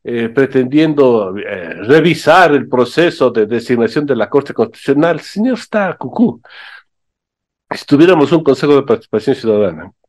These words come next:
el concurso para renovar a dos de los consejeros y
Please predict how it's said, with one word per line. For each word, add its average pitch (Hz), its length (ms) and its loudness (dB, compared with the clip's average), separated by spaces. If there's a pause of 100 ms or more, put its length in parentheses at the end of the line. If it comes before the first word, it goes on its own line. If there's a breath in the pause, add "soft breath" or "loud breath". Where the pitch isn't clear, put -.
el 117 180 -4
concurso 147 560 2
para 110 140 4
renovar 113 420 2
a 101 140 0
dos 151 600 0 (960 soft breath)
de 123 80 -6
los 98 120 -10
consejeros 143 680 2
y 127 60 4